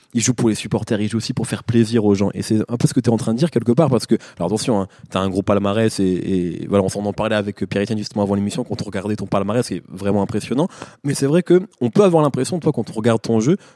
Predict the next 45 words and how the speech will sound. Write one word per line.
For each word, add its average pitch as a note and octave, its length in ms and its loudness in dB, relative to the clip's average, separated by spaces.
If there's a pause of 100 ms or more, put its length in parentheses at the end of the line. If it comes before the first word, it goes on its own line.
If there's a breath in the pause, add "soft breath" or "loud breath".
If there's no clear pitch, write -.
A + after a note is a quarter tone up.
(100)
que B2+ 80 2
tu B2 120 -4
joues C3 120 2
presque - 300 0
d'abord C3+ 300 0
pour A#2+ 160 2
les A2 140 6
gens D3 140 4
qui - 80 -6
ont A#2+ 60 -6
payé A2+ 180 2
leur A2 160 0
place F3+ 340 -2 (380 soft breath)
et B2+ 80 0
pour C3+ 160 4
leur C3 140 4
faire - 160 -4
plaisir, D3+ 320 4
en C3 40 0
fait. A#2+ 140 2
C'est G#2+ 100 0
un A2 60 2
peu D#3 100 4
ce - 60 -2
que C3+ 60 0
t'es B2+ 80 4
en B2+ 60 4
train D3 120 -2
de F3 60 2
dire. F3 120 2
C'est A#2+ 140 0
dans A#2+ 180 2
un B2+ 60 0
match D3 180 -2
qui A#2+ 120 -10
peut B2 120 0
être A2+ 300 2 (200 loud breath)
un A2+ 100 -4
petit - 140 -16
peu, A2 360 4 (260 soft breath)
euh, G2 360 -4 (320)
parfois - 260 -4
ennuyant F#2+ 320 -4
à - 20 -8
regarder, F#2+ 420 -2